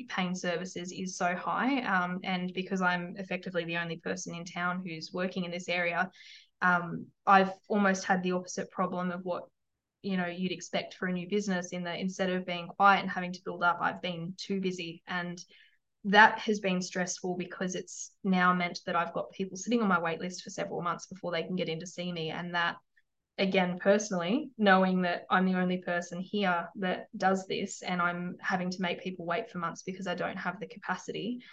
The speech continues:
that has been challenging for me just personally, um, which obviously is something that is gonna probably be a bit of an ongoing <laughs> issue, but I feel like it's been a good prompt to sort of try and do a bit more self-work around that and to, you know,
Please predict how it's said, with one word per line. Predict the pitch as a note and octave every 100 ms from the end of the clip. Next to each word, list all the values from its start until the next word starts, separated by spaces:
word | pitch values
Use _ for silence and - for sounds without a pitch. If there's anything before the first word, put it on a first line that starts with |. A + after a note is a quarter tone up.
| - - _ G3+
that | F#3+ G3 -
has | F#3+ F#3
been | F#3 F3+ F3 F3 F3 - _ _
challenging | - - F3 F3 F3+ F3+ F3 F3 F3 F#3 -
for | F#3+
me | F3+ E3+ E3+ E3
just | F3+ F#3 -
personally, | F3+ F#3 G#3 G#3+ E4 - -
um, | F#3+ F3+ F3+ F3 - _
which | G3+ F#3+ F#3 -
obviously | F#3 F#3+ F#3 F3+ E3+
is | F3
something | E3+ - F3 E3
that | E3 - _ _ _ -
is | G#3 F#3+
gonna | F#3+ F3+ F3+ -
probably | A#3 C4 A#3+ A#3
be | G#3+
a | A3
bit | G#3+
of | A3
an | G#3+
ongoing | G#3+ G#3+ G#3 A3
<laughs> | A#3+
issue, | B3 - C4 B3+
but | G3 F#3+ - - _
I | F#3+ G3
feel | G#3 G3
like | F#3+ F3 F#3
it's | F#3+ F#3
been | - F3+
a | F3+
good | F3+ F3+ F3+
prompt | F3 F3 -
to | F#3+
sort | F#3 F3
of | F3+
try | - F3 F3
and | F3
do | F3+ F#3
a |
bit | F#3+ G3
more | G#3 G3
self-work | G3 G3+ G3+ - G3 G#3+ A3
around | G3 G3+ A3
that | A#3+ C4+
and | F#3+ F#3
to, | F#3+ F3 E3+ -
you | F#3
know, | F3 E3+